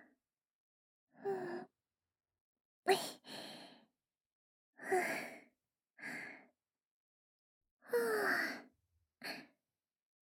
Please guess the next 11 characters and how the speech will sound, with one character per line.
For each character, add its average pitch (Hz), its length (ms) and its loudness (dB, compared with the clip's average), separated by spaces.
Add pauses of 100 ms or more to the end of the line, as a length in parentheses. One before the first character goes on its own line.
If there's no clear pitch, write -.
(240)
背 - 160 2
中 330 340 4
は 349 220 6
こ - 180 2
れ 311 180 10
ぐ 320 160 8
ら 311 160 6
い 311 80 8
に 311 240 10
し - 160 -8
て、 - 100 0